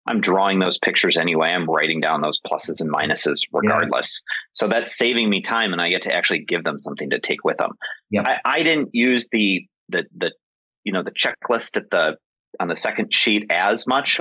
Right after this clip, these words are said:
Speaker 1: only because, you know, unfortunately in my office, we still have a, you know, a lot of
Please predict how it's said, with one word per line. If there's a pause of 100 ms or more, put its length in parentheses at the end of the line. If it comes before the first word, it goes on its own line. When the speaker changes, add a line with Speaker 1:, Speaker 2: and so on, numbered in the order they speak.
Speaker 1:
only
because, (380)
you
know,
unfortunately
in
my
office,
we
still
have
a, (460)
you
know,
a
lot
of